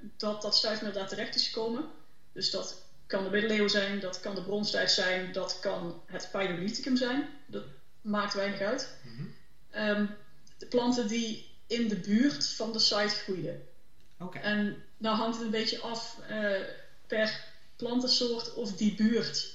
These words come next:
Speaker 1: ehm, enkele meters van de monsterplaats is, of, eh, voor sommige bloemetjes bijvoorbeeld,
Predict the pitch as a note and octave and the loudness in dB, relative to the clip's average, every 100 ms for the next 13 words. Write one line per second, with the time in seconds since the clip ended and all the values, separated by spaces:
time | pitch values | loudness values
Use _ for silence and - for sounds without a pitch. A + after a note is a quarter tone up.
0 | - G#3 G3+ G3+ G3 - - - - - | -8 -4 -2 -2 -4 -8 -12 -12 -12 -12
1 | - - - - G#3+ G#3+ G#3+ G3 G3 B3+ | -10 -10 -10 0 4 6 4 4 4 4
2 | A3+ G3 - G#3 F#3+ G#3+ A#3+ A#3+ A#3 A3+ | 2 0 0 -2 -2 -2 -2 -2 0 6
3 | A3 A#3 B3 - - - A3 G#3+ - - | 6 6 2 0 -2 -4 -4 -4 -6 -8
4 | - G2+ G2+ G2+ G2 - - - - - | -4 0 2 0 -4 -8 -12 -12 -12 -12
5 | - - - A3 G3 - G#3+ G3+ G3 F#3 | -12 -12 -4 0 2 2 4 6 6 2
6 | D#3+ G3+ G#3+ A3 G#3+ G3+ G3+ G3 G3 G3+ | 2 4 4 2 -4 -2 -2 0 0 -2